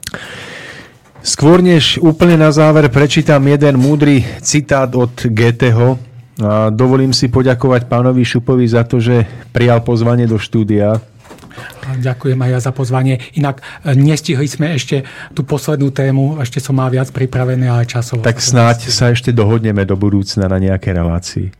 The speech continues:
Speaker 1: Takže vám ďakujem, pán Šupa,
Speaker 2: A ja ďakujem.
Speaker 1: aj za našich poslucháčov, aj sám za seba. Aj vám, pán Koroni, za to, že ste to tu zvládli, tieto dve hodiny, napriek tomu, že máte mnoho práce.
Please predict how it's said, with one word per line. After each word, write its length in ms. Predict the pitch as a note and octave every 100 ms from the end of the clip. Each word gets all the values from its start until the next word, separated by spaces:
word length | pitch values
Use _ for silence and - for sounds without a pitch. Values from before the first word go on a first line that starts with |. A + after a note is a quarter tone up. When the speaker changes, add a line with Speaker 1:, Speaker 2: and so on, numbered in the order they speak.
| _ _ _ _ _ _ _ _ _ _ _ - B2+ - - -
Speaker 1:
Takže 260 | A#2 A2
vám 180 | C#3+ D3
ďakujem, 400 | C3+ B2+ C3+ B2+
pán 160 | B2 B2
Šupa, 360 | B2 B2 B2+ C3
Speaker 2:
A 100 | B2
ja 100 | B2
ďakujem. 160 | A#2+ B2
Speaker 1:
aj 100 | B2+
za 120 | C3+
našich 300 | C3 B2 B2+
poslucháčov, 640 | B2 A#2 B2 A#2+ A#2+ A#2 B2+
aj 140 | A#2+
sám 200 | A#2 B2 A2
za 100 | G#2+
seba. 460 | - G#2+ G#2+ A#2 A#2+ - - -
Aj 100 | G#2
vám, 160 | G#2+ A2
pán 220 | A#2 A2+
Koroni, 400 | A2+ A#2 A#2 A#2
za 160 | A2 G#2+
to, 160 | A#2
že 240 | G#2 G#2+ F#2+
ste 220 | - A2+
to 100 | A#2+
tu 140 | A#2+
zvládli, 480 | A2 G2 F#2+ G2 G#2
tieto 240 | G2+ G#2+ A2
dve 240 | G#2+ G#2
hodiny, 400 | G#2+ G#2+ G#2+ A#2 - - - - - -
napriek 400 | F#2+ G#2+ G2+ -
tomu, 240 | G#2 G#2
že 80 | G#2
máte 320 | G2+ G2+ A2
mnoho 260 | G2+ G2 G#2
práce. 540 | G2 F2 F2 - A2